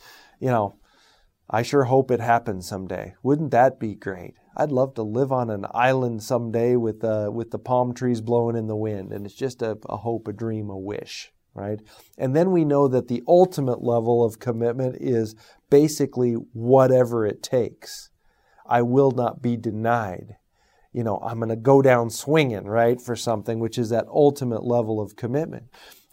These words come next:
Financial goals are, uh, they're big. They take time. They, uh, it requires a lot of work and energy. It requires a commitment to it. So what is your current commitment level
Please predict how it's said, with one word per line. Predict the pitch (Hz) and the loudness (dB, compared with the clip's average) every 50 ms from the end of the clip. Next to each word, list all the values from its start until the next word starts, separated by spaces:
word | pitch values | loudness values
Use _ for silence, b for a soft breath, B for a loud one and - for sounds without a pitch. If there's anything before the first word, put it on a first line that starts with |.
| B _ _ | B _ _
Financial | _ - 160 165 190 240 254 247 - 131 | _ -2 0 0 2 0 2 2 2 4
goals | 123 135 180 214 196 135 110 - - - - | 6 8 8 8 8 6 2 -2 -10 -18 -8
are, | - - 117 - - _ _ | -4 -4 -4 -4 -6 _ _
uh, | 135 135 | -10 -10
they're | - - 131 | -6 -6 -2
big. | 120 139 180 214 202 131 | 4 6 6 6 6 4
They | 113 107 | -2 -4
take | 107 - 151 165 165 | -2 0 0 0 0
time. | 165 - 151 180 208 196 151 117 101 | 0 2 4 4 6 4 4 0 -2
They, | 98 101 104 107 104 104 b b b b b b b b - | -4 -2 -2 -2 -2 -6 b b b b b b b b -6
uh, | - 123 117 113 110 110 - | -2 0 0 0 0 -2 -2
it | - 127 | -2 -2
requires | 117 123 123 - 165 180 185 160 | -2 -2 2 6 6 8 8 6
a | 143 | 8
lot | 139 160 175 170 | 8 8 8 8
of | 143 | 8
work | 131 160 190 190 190 | 8 6 6 4 2
and | 151 127 | 0 2
energy. | 135 170 190 190 165 123 117 110 | 2 4 4 4 2 2 0 -2
It | 104 101 - 147 131 | -2 -2 -2 -2 -2
requires | 123 123 - - - 165 202 202 156 117 | -2 -2 -2 2 2 4 4 4 0 -2
a | 110 | -4
commitment | - _ - - 117 98 104 104 107 131 170 196 - - - - - _ _ - | -6 _ -12 -12 -10 -10 -8 -4 0 0 0 0 -2 -8 -16 -20 -20 _ _ -18
to | - - 104 - - - | -16 -14 -14 -16 -16 -20
it. | - _ _ _ _ _ _ _ _ _ _ | -20 _ _ _ _ _ _ _ _ _ _
So | _ - - 156 | _ 0 2 2
what | 147 139 147 180 202 147 | 4 6 4 4 4 4
is | - 165 160 147 | 2 0 0 0
your | 160 165 160 | 0 -2 -2
current | 165 165 - - 151 151 156 160 - - _ | -4 -6 -6 -4 -2 -2 -2 -4 -6 -10 _
commitment | - - 135 135 127 131 147 170 180 208 147 131 120 123 123 - _ _ _ _ _ _ - | -6 -4 -4 -2 -2 -2 -2 -2 -2 -4 -6 -6 -6 -6 -8 -16 _ _ _ _ _ _ -4
level | 131 127 156 175 165 127 117 98 95 117 123 123 | 4 8 8 8 8 6 0 -2 -4 -6 -8 -10